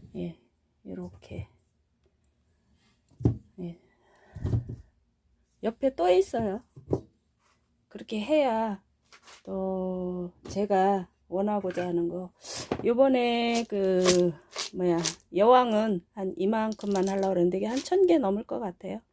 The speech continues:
요 정도만 하면 되겠지, 뭐. 그래서 요것도 이렇게 준비를 미리미리 해놨고, 예, 그렇게 하였습니다.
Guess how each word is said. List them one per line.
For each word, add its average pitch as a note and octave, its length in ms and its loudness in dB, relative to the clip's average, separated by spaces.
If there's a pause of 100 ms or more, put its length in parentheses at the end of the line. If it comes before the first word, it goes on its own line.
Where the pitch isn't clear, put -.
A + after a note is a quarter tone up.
(380)
요 A3 100 0
정도만 A3+ 440 0
하면 A#3 240 -2
되겠지, G#3+ 440 -6
뭐. F#3+ 300 -6 (1400)
그래서 G3 260 -10 (680)
요것도 G#3+ 400 -4
이렇게 F#3 340 -4
준비를 F#3 760 -4 (180)
미리미리 F#3 680 2
해놨고, G#3 680 -8 (1400)
예, E3+ 240 -8
그렇게 - 380 -10
하였습니다. F3+ 1000 -10